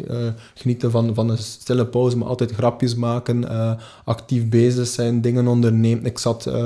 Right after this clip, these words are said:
<laughs> ik zit in mijn, op, in mijn werk in het, eh, eco-team, eh, ben, ben met, ben met verschillende, eh,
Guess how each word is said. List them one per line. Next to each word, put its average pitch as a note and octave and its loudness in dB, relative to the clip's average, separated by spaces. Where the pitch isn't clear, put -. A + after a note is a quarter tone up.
<laughs> A2 2
ik A2+ 0
zit - -10
in B2+ 2
mijn, A#2+ 2
op, A#2 0
in A#2+ -4
mijn A#2 -2
werk A#2 -2
in A#2+ 2
het, A2+ -6
eh, B2 4
eco-team, B2 0
eh, A#2 -2
ben, A2+ -2
ben A2+ 4
met, A#2 0
ben A#2 0
met A#2 0
verschillende, A#2+ -2
eh, B2 -2